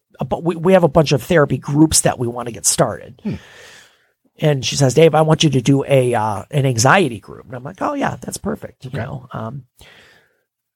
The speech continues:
Speaker 1: so a little bit later, we start getting inquiries about this group, and I found out that most of these people had phobias of driving.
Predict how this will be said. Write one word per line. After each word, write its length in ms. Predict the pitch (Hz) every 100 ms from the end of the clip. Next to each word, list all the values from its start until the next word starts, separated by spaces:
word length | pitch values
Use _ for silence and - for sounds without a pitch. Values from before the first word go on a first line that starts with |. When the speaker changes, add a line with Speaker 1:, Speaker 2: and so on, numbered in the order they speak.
| _
Speaker 1:
so 160 | -
a 20 | 170
little 300 | 254 320 185
bit 40 |
later, 280 | 202 208 151
we 140 | 139
start 260 | 135 185 170
getting 260 | 170 143 175
inquiries 520 | 240 254 170 147 120
about 240 | 120 117
this 180 | 127 110
group, 400 | - 127 123 - _ _ -
and 120 | 165
I 100 | 170
found 280 | - 185 196
out 160 | 190 180
that 140 | 127
most 260 | 143 190 208
of 120 | 156
these 160 | 156
people 640 | - - 160 - 127 135 _ 147 -
had 240 | 156 139
phobias 680 | - - 180 190 160 123 127
of 80 | 123
driving. 480 | 139 135 131 -